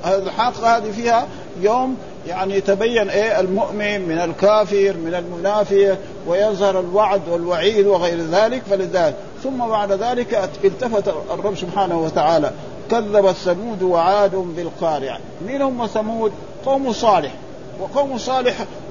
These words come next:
يعني الآن بالنسبة للمدينة هم قريب منا، يعني بلادهم بالنسبة إلى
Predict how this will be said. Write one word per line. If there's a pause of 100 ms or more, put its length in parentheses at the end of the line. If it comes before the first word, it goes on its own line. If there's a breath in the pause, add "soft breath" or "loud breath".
(140)
يعني
الآن
بالنسبة
للمدينة (240)
هم
قريب
منا،
يعني (600)
بلادهم
بالنسبة
إلى